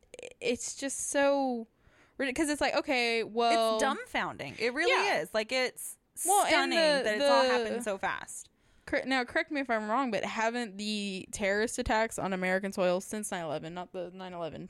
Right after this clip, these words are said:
Speaker 1: terrorism, but the Boston bombing, the Pulse shooting, the San Bernardino, weren't they American citizens?
Speaker 2: Yeah, they were all
Speaker 1: Yeah.
Speaker 2: American <laughs> citizens,
Speaker 1: So how
Speaker 2: born and
Speaker 1: long,
Speaker 2: bred.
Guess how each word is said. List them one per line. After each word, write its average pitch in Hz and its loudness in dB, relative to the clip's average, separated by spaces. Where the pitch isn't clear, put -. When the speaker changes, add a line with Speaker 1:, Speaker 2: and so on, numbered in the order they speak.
Speaker 1:
terrorism, 170 -8
but 175 -8
the 180 -6
Boston 196 -2
bombing, 170 -2
the 180 -8
Pulse 190 -4
shooting, 160 -8
the 190 -8
San 190 -4
Bernardino, 175 -6
weren't 214 -6
they 427 4
American 185 0
citizens? 285 -2
Speaker 2:
Yeah, 233 -2
they 214 0
were 214 2
all 226 2
Speaker 1:
Yeah. 208 -6
Speaker 2:
American 233 2
<laughs> - -6
citizens, 202 -4
Speaker 1:
So 330 2
how 330 2
Speaker 2:
born 330 6
and 311 4
Speaker 1:
long, 277 4
Speaker 2:
bred. 185 0